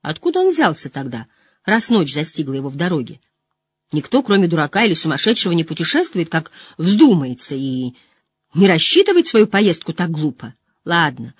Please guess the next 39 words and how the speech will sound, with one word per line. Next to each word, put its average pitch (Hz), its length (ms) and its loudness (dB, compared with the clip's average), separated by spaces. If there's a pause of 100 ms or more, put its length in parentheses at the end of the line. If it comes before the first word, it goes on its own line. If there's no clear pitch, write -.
(200)
может, 381 260 -2
он 175 100 4
и 151 60 2
дурак, 147 420 -2
но 302 80 2
дурак 339 260 0
богатый. 359 560 0 (720)
Знаю, 214 720 4 (220)
у 202 80 0
него 214 260 2
даже 233 240 2
есть 220 200 2
другая 226 340 2
коляска 208 520 0
для 170 200 -2
слуг 190 400 -4
и 202 60 4
багажа. 143 540 -4 (460)
Денежки 220 500 4
у 208 40 4
него 170 240 2
водятся, 160 500 -2 (120)
попомните 185 500 0
мои 202 200 2
слова. 127 440 -6 (420)
Видели, 320 360 4
какой 190 300 0
на 151 120 0
нём 143 180 -2
плащ? - 480 -8 (380)
Я 175 260 2
не 269 120 4
прочь, 311 300 2
чтобы 277 280 2
и 277 140 0
у 320 200 0
меня 349 360 4
был 151 160 -4
такой. 220 500 -6